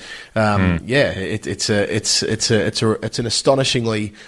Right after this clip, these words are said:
Speaker 1: good problem for Australia to have after such a terrible three years.
Speaker 2: So what I'll say about that, about that trio, you know, if you accept that Turner's a bit of a floater and he might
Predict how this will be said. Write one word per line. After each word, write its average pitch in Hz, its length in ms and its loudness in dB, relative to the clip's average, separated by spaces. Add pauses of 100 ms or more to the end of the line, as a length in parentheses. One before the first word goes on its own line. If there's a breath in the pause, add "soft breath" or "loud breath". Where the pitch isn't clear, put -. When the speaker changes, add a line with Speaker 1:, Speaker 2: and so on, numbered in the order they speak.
(100)
Speaker 1:
good 127 240 2
problem 110 320 2
for 107 120 -6
Australia 107 380 0
to 104 60 -2
have 110 220 0
after 104 200 0
such 107 240 -2
a - 40 -6
terrible 104 340 2
three 98 240 0
years. 104 380 -6
Speaker 2:
So - 180 0
what 143 240 2
I'll 120 100 0
say 104 300 2
about 90 260 0
that, 92 200 0
about 95 500 0
that - 200 -2
trio, 85 420 2
you 82 180 -6
know, 85 100 -6
if 90 220 -6
you 98 80 -4
accept - 400 -4
that - 200 -10 (320)
Turner's 117 360 0
a 95 40 -8
bit 92 120 -4
of 85 80 -4
a 85 40 -4
floater 85 420 2
and 80 80 -4
he 85 100 -4
might 87 320 -2